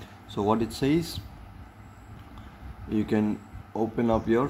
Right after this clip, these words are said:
textbook, okay, and you can see the question. So what it says, the collection of all months of a year beginning with the letter. So basically what is the question? Which of the followings are said they are asking you and justify your answer.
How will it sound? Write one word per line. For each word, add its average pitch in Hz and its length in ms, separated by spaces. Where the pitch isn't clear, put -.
textbook, 98 480
okay, 135 320
and 98 140
you 92 60
can 98 180
see 113 260
the 101 100
question. 92 480
So 95 180
what 117 200
it 120 100
says, 151 380
the 113 220
collection 151 480
of 143 260
all 139 300
months 123 800
of 127 240
a 139 60
year 113 500
beginning 143 520
with 117 200
the 123 80
letter. 117 460
So 147 200
basically 127 520
what 139 200
is 120 180
the 120 100
question? 110 420
Which 143 200
of 147 180
the 151 80
followings 139 540
are 143 280
said 147 420
they 131 120
are 131 160
asking 127 460
you 175 280
and 123 180
justify 120 480
your 113 220
answer. 95 400